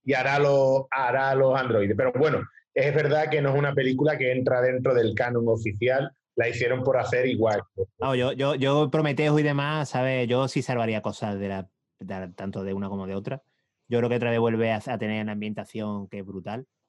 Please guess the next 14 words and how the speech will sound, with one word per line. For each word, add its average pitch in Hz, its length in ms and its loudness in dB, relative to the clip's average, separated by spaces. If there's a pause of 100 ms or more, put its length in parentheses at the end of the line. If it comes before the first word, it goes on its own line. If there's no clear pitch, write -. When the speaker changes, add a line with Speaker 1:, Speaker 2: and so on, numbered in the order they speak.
(120)
Speaker 2:
y 104 80 -16
tal. 104 220 -12 (400)
Pero 117 120 -2
bueno, 107 220 -4 (380)
creo 147 180 -2
que 135 460 -2
lo, 123 100 0
de-, 131 180 0
lo 139 220 0
vamos 151 160 0
a 151 60 0
dejar 143 140 0
por 127 120 0
hoy. 151 260 -2